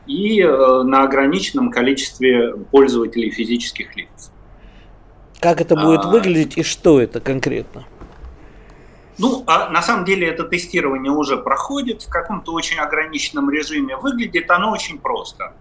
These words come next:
Speaker 1: А, пользователи, а, как бы в тестовом режиме открывают кошельки, а, регистрируют электронные кошельки на платформе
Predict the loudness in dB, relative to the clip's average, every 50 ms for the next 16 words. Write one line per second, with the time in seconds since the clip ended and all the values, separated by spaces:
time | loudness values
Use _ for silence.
0 | -20 -20 -20 -20 -20 -20 -16 -6 -2 0 0 2 2 2 0 -2 -4 -4 -4 -2
1 | -2 -2 -2 -2 -2 -2 -6 -6 -6 -4 0 0 0 0 0 -4 -6 -6 -6 -6
2 | -4 -4 -4 -4 -4 -4 -4 -4 -6 -8 -8 -10 -10 -10 -10 -10 -14 -12 -8 -10
3 | -8 -8 -6 -4 -4 -4 -4 -6 -14 -20 -18 -16 -10 -4 -4 -4 -4 -4 -8 -8
4 | -6 -4 -4 -4 -4 -2 -2 -2 -2 0 -2 -4 -6 -4 -6 -6 -4 -4 -6 -4
5 | -2 0 0 0 0 -2 -4 -6 -10 -10 -10 -8 -6 -6 -6 -6 -8 -10 -14 -14
6 | -12 -12 -12 -10 -6 -4 -4 -4 -4 -6 -6 -6 -8 -8 -8 -6 -6 -6 -8 -8
7 | -12 -10 -8 -8 -6 -4 -2 -2 -2 -2 -4 -4 -6 -8 -10 -8 -8 -6 -4 -4
8 | -2 -2 -4 -4 -6 -8 -10 -12 -12 -12 -14 -18 -16 -10 -6 -6 -6 -6 -8 -12
9 | -20 -20 -20 -18 -10 -6 -2 0 2 2 0 0 0 2 2 2 0 -2 -4 -2
10 | -2 -2 -2 -2 -4 -4 -4 -4 -6